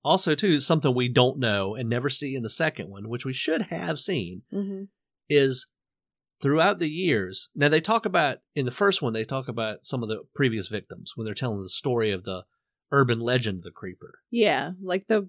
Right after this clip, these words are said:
Speaker 2: the
Speaker 1: The,
Speaker 2: urban
Speaker 1: the,
Speaker 2: legend of the prom
Speaker 1: the,
Speaker 2: couple.
Speaker 1: yeah, the prom couple that get killed.
Speaker 2: Yeah.
Speaker 1: Well, this goes back, you see a flashback to the,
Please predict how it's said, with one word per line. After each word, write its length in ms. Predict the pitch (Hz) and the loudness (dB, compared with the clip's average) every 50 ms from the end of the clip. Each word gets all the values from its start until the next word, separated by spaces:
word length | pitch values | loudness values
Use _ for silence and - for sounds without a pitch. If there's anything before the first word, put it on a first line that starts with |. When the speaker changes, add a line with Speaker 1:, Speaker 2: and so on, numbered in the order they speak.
| _ | _
Speaker 2:
the 280 | - 208 190 170 170 170 | 0 2 2 2 2 2
Speaker 1:
The, 60 | - - | 4 4
Speaker 2:
urban 240 | 202 196 190 196 185 | 4 4 2 0 0
Speaker 1:
the, 40 | 180 | 0
Speaker 2:
legend 320 | 180 180 - 185 190 185 | 0 2 2 2 2 2
of 180 | 175 170 170 165 | 0 0 -2 -2
the 280 | 170 165 165 165 156 - _ | 0 0 0 0 -4 -6 _
prom 560 | - - 208 175 170 170 170 170 170 165 165 - | -2 0 0 0 0 -2 -4 -6 -8 -10 -8 -4
Speaker 1:
the, 100 | - 147 | 0 0
Speaker 2:
couple. 300 | 175 175 - 175 165 180 190 | 0 0 -2 -4 -4 0 2
Speaker 1:
yeah, 120 | 185 147 | 4 4
the 60 | 131 | 4
prom 300 | 135 - 180 170 170 175 | 2 0 0 0 0 0
couple 280 | - 160 135 123 123 110 | 2 2 2 4 2 0
that 100 | 110 110 | 0 -2
get 180 | 104 120 - | -4 -6 -12
killed. 380 | - - 127 110 101 92 92 - _ _ _ - | -8 -4 -2 -2 -2 -2 -6 -10 _ _ _ -12
Speaker 2:
Yeah. 200 | 190 170 - 165 160 _ _ - | -10 -8 -8 -10 -12 _ _ 0
Speaker 1:
Well, 340 | 143 147 139 135 123 - _ _ _ _ _ _ _ _ _ _ _ _ _ _ | 2 2 2 2 0 -4 _ _ _ _ _ _ _ _ _ _ _ _ _ _
this 260 | - 151 208 226 - - | 4 6 6 6 6 4
goes 260 | - 190 180 151 127 | 4 4 6 4 4
back, 220 | 123 - 120 127 | 4 2 2 2
you 60 | 170 | 0
see 140 | 165 - 196 | 0 2 2
a 40 | 156 | 2
flashback 580 | 135 - 196 226 247 - - - 117 107 98 - | 2 2 -2 -2 -2 -2 -2 -2 -2 -2 -2 -4
to 80 | 113 | -4
the, 140 | 98 101 - | -6 -6 -8